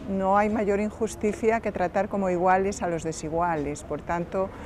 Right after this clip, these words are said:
en el reparto de recursos hay que primar en este momento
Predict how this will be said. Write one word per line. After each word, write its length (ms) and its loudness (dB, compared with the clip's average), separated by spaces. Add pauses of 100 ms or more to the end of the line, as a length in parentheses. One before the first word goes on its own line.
(200)
en 120 0
el 120 4
reparto 420 4
de 100 4
recursos 720 0
hay 100 4
que 140 2
primar 440 2
en 120 2
este 200 -4
momento 600 0